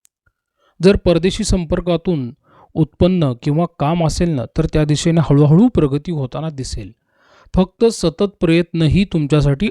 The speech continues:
अट असेल आणि शनी आळशी लोकांना कधीही माफ करत नाही,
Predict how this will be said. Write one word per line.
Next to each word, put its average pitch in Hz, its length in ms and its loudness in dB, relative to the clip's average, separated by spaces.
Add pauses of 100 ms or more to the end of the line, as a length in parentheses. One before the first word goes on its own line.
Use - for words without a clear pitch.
(100)
अट 143 200 -2
असेल 107 300 -6 (600)
आणि 196 180 0
शनी 170 320 0 (100)
आळशी 139 380 -2
लोकांना 175 480 0
कधीही 143 580 -2
माफ 139 280 0 (120)
करत 131 300 -2
नाही, 123 400 2